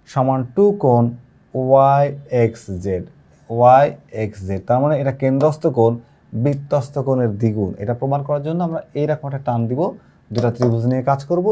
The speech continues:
এটা প্রমাণ আমরা অসংখ্যবার করেছি, but এই প্রশ্নের চিত্রটা একটু অন্যরকমভাবে আমাদেরকে দেওয়া হয়েছে। কোনো ব্যাপার না, আমরা প্রশ্ন বুঝতে পেরেছি। প্রশ্ন গতে দেখব যে ওই এক্স ওয়াইয়ের উপর লম্ব, ওইটা কি? এক্স ওয়াইয়ের উপর লম্ব। আচ্ছা,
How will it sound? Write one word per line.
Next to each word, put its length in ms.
এটা 160
প্রমাণ 260
আমরা 180
অসংখ্যবার 480
করেছি, 300
but 120
এই 100
প্রশ্নের 360
চিত্রটা 420
একটু 140
অন্যরকমভাবে 580
আমাদেরকে 340
দেওয়া 180
হয়েছে। 220
কোনো 180
ব্যাপার 220
না, 120
আমরা 180
প্রশ্ন 240
বুঝতে 220
পেরেছি। 260
প্রশ্ন 200
গতে 260
দেখব 160
যে 60
ওই 200
এক্স 180
ওয়াইয়ের 240
উপর 120
লম্ব, 220
ওইটা 420
কি? 100
এক্স 140
ওয়াইয়ের 220
উপর 100
লম্ব। 180
আচ্ছা, 220